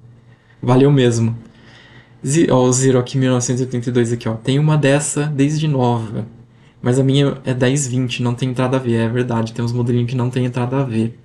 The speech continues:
de áudio e vídeo. Ah, e esse dá uma diferença, viu? Hoje em dia, na época até que nem tanto, mas hoje em dia dá, faz muita diferença. "Gabine-, gabinete está praticamente marrom.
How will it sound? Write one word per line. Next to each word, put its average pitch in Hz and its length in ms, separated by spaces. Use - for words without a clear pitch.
de 107 120
áudio 117 220
e 120 40
vídeo. 113 380
Ah, 120 380
e 120 100
esse 123 240
dá 123 120
uma 127 140
diferença, 127 560
viu? 120 160
Hoje 131 260
em 123 100
dia, 120 420
na 151 140
época 196 460
até 151 200
que 175 100
nem 180 100
tanto, 131 260
mas 123 120
hoje 135 180
em 131 80
dia 127 200
dá, 135 100
faz 123 200
muita 131 220
diferença. 120 440
"Gabine-, 139 640
gabinete 135 340
está - 140
praticamente 139 540
marrom. 127 540